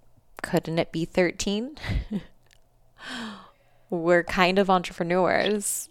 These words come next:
We get to make up the rules. And if we have goals or intentions for ourselves, does it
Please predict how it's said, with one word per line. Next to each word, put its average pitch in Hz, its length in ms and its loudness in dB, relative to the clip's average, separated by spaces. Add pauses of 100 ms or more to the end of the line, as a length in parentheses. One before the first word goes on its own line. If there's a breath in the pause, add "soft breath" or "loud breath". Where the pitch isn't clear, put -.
We 165 560 0
get 190 200 6
to 208 100 2
make 175 240 2
up - 320 2
the 135 120 0
rules. 160 680 2
And 156 200 0
if 160 200 -2
we 165 180 0 (300 loud breath)
have 185 320 4
goals 170 420 10
or 170 180 8
intentions 165 960 -2
for - 240 2
ourselves, 170 800 4 (360 loud breath)
does 165 220 2
it 165 220 4